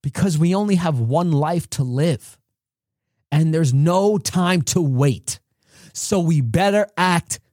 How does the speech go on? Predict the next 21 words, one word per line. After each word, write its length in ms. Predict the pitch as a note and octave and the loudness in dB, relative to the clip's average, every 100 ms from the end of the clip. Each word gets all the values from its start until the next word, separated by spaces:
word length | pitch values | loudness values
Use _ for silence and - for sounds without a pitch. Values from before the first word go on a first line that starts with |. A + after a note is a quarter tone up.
| _ _ | _ _
now. 540 | B2 B2+ C#3 A#2+ F#2 - _ _ - | -2 0 2 0 -4 -8 _ _ -14
We 160 | - E3 | -2 0
have 180 | F3 B2+ | 0 -2
three 540 | - E3 B3 D#4 D#4 | -6 -4 0 2 0
months 460 | C4+ A#3 C4 B3 - | 0 0 2 0 -4
left. 540 | D#3+ E3+ A3+ A2 - - | -4 0 0 0 -6 -8
It 140 | - B3 | -4 -2
is 160 | D#3+ | -2
crunch 540 | - - E3+ D4+ C#4 - | -6 -14 -4 0 0 0
time 220 | F#3+ F3 | 0 0
in 120 | D#3+ | -2
twenty 260 | - F3 D#3+ | -2 -2 -2
twenty-one. 560 | - E3 D#3 D3+ A2+ - - - - | -2 0 0 0 -2 -8 -16 -16 -4
And 200 | F3 F#3 | 0 2
listen, 360 | A3 A3+ G#3 F3+ | 2 2 0 -2
I 300 | G3 A3 A#3 | 0 0 0
am 200 | A3 F#3+ | 0 0
making 320 | G3 G3+ G3 | 0 0 0
it 100 | F#3 | 0
a 60 | E3+ | 0
commitment 600 | - D3 D#3 A#2 A2 | 0 0 0 -2 -8